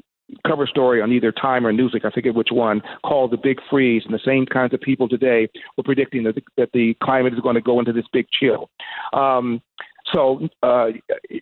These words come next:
uh, nuclear, I, I'm in all the, all the above guy, and even Gavin Newsom has now stopped what was gonna be the shutdown of the last remaining nuclear power plant here in California, because, uh, at one time we got around six or eight percent of our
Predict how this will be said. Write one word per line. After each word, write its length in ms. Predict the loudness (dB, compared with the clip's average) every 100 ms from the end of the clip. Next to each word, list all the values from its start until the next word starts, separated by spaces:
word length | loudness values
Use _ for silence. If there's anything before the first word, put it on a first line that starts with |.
| _ -20 _
uh, 200 | -2 -2 -2 -4 -2
nuclear, 600 | 0 2 4 4 4 2 -2 -2
I, 120 | 0
I'm 140 | 0 0
in 80 |
all 200 | 2 2
the, 340 | 2 0 -4 -10 -2
all 200 | 0 2
the 120 | 2
above 300 | 2 2 2
guy, 400 | 2 2 2 0 -2
and 220 | -4 -2
even 340 | 0 2 2 2
Gavin 400 | 2 2 0 0
Newsom 500 | 0 0 -2 -2 _ -12
has 120 | -8 -2
now 300 | 0 2 0 -2
stopped 400 | 0 0 0 -6 _ -4
what 120 | -2
was 140 | -2 0
gonna 220 | 0 0
be 220 | 2 2
the 120 | 0
shutdown 540 | 0 -2 0 0 2 0
of 80 |
the 60 | 0
last 380 | 2 2 0 -2
remaining 440 | -2 0 0 0
nuclear 280 | -2 -2 -8 -2
power 220 | -2 0
plant 220 | 0 -2 0
here 100 | -4
in 60 | -2
California, 600 | -2 -2 0 -2 0 -6 -8 -12 -6
because, 260 | 0 0 -2 -2
uh, 120 | -2 -2 -4
at 80 | -2
one 180 | 2 0
time 240 | 2 0
we 60 | 2
got 160 | 2 2
around 260 | 2 0
six 160 | -2 -2
or 100 | 0
eight 80 | 0
percent 260 | -2 0 0
of 120 | 2
our 220 | 2 0